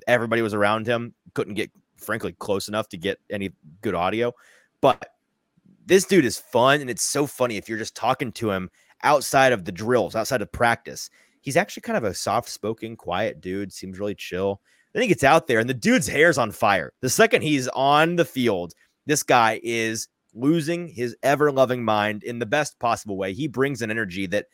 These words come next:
really a defensive backs coach should bring. I was talking to Teron Davenport about this today. A D B's coach should be that. He should have that lunatic gene in him that all defensive backs have,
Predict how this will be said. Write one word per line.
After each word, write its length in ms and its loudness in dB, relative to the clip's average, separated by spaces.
really 220 4
a 40 2
defensive 440 -4
backs 260 0
coach 240 -4
should 420 -6
bring. 280 0
I 20 -16
was 120 -20
talking 260 2
to 80 -12
Teron 200 0
Davenport 380 0
about 180 2
this 120 -10
today. 300 -2
A 60 -2
D 160 0
B's 240 0
coach 400 0
should 320 0
be 160 4
that. 260 4
He 140 -4
should 180 -4
have 220 4
that 220 2
lunatic 600 -2
gene 280 -2
in 100 -2
him 280 -4
that 80 0
all 260 4
defensive 420 0
backs 260 2
have, 400 2